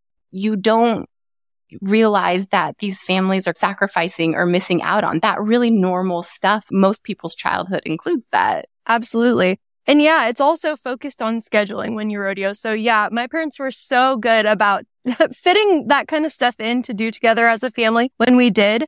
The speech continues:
Speaker 2: But my dad's argument always was, "Our life is a vacation. We get to see and do some of the coolest stuff." And it was so true. And that was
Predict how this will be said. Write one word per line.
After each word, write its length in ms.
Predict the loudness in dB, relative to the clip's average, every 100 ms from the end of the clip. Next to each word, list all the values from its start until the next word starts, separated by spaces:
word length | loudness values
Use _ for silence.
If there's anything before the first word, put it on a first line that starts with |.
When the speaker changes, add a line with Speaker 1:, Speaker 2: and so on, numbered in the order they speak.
| 0
Speaker 2:
But 360 | 2 4 2 -2 -2
my 160 | 0
dad's 260 | 2 2 2
argument 300 | -2 -2 -4
always 280 | -2 -4 -4
was, 160 | -6 -6
"Our 180 | -8
life 380 | -2 -2 -2 -6
is 120 | -12 -12
a 40 |
vacation. 640 | -10 -10 -10 -10 -8 -8 -6
We 160 | -6 -4
get 220 | -6 -6
to 140 | -6
see 340 | -4 -2 0 0
and 120 | -2
do 140 | -2
some 240 | -2 -2 -2
of 60 |
the 100 | -4
coolest 480 | -6 -4 -2 -2 -2
stuff." 300 | 0 0 0 -2
And 140 | -2
it 80 | 0
was 160 | -2
so 180 | 0 0
true. 220 | 0 -4
And 160 | -4 -2
that 180 | -2 -2
was 280 | -2 -4 -4